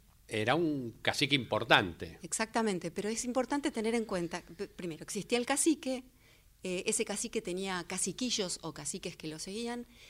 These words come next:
Speaker 2: y esos caciquillos a su vez son seguidos por capitanejos, y esos capitanejos por varios jefes de familia. La propia estructura parental va armando las unidades políticas. Es decir, es lógico que un capitanejo o un caciquillo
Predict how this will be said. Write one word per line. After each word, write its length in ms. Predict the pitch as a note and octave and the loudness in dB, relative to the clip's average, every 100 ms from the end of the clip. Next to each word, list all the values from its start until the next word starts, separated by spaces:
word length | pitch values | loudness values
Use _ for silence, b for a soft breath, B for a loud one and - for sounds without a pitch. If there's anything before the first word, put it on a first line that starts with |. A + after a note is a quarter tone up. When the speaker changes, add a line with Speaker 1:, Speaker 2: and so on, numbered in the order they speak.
| b | b
Speaker 2:
y 80 | A#3 | -2
esos 200 | C4+ C4 | -2 -2
caciquillos 560 | A#3 A3+ G#3+ G3+ B3 G3+ | -2 -4 -2 0 0 -2
a 60 | |
su 140 | F3+ F3+ | -6 -4
vez 120 | G#3 | -2
son 160 | A3 | -2
seguidos 360 | G3+ G3 G3+ G#3 | -4 -4 -4 -4
por 180 | - E3+ | -6 -6
capitanejos, 800 | D#3+ - E3+ G3 B3 - G3+ - | -6 -6 -4 -2 -2 -4 -12 -8
y 40 | |
esos 180 | G3+ C4 | -6 -4
capitanejos 760 | - A#3 B3 C4 C#4 - D4 - b b b | -4 -4 -2 -2 -2 -2 -4 -4 b b b
por 160 | C4 B3+ | -2 4
varios 260 | B3+ B3 | 2 2
jefes 300 | A3+ A3 G#3+ | -2 -2 -2
de 100 | F3 | -2
familia. 560 | D3+ D#3 C#3+ B2+ D3 D3+ - b b b b | -2 -2 -4 -6 -12 -16 -20 b b b b
La 160 | F3 | -4
propia 220 | - B3+ A3 | -2 -2 -2
estructura 480 | F#3 E3+ C4+ C4+ | -4 -4 -2 -2
parental 680 | F3+ F3 F3+ F3+ G#3+ A3 G3+ | 0 0 -2 0 2 2 0
va 220 | F3 G3 | 2 4
armando 800 | G3 F3+ G3 G#3 G#3 G#3+ G#3 G#3 | 2 0 0 2 2 0 0 -2
las 300 | F3 E3 - | -2 -2 -2
unidades 440 | F3 F3 F3+ F#3 F3 | -2 0 0 -4 -6
políticas. 720 | D#3 D3 C3+ C#3+ - - - b b b | -8 -8 -10 -12 -14 -16 -16 b b b
Es 120 | E3+ | -8
decir, 340 | E3 F#3 F3 - b b | -4 -2 -4 -6 b b
es 160 | - F3 | -6 -2
lógico 420 | F#3+ F#3 - F#3 | -2 -2 -2 -2
que 120 | F#3+ | 0
un 240 | F3+ D#3 C#3+ | -2 -2 -6
capitanejo 760 | - D3+ E3 E3+ A#3 F#3 - | -6 -4 -2 0 0 0 -4
o 160 | D3+ D#3+ | -2 -2
un 120 | F3 | -2
caciquillo 680 | G3 A#3 G#3+ A3+ G#3 A3+ | -4 -6 -4 -4 -2 -4